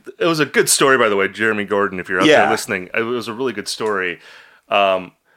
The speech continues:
Speaker 1: but I know when I was reading it, I kinda disagreed with the premise of the story a little bit, which was that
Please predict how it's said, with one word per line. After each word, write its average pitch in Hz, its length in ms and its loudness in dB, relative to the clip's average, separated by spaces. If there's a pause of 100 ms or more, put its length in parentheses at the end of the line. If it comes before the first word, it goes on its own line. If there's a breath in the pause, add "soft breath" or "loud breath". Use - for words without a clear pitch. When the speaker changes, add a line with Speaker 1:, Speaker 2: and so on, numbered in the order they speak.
(120)
Speaker 1:
but 139 140 2
I 165 80 2
know 208 120 2
when 220 80 2
I 185 60 2
was 123 160 -4
reading 139 300 -2
it, 101 120 -2
I - 60 0
kinda 190 320 -6
disagreed 123 440 -8
with 107 100 -16
the 104 80 -10
premise 110 440 -6
of 107 120 -8
the 95 40 -16
story 101 320 -6
a 90 60 -6
little 87 180 -10
bit, 85 220 -10
which 101 220 -12
was 92 160 -10
that 90 320 -2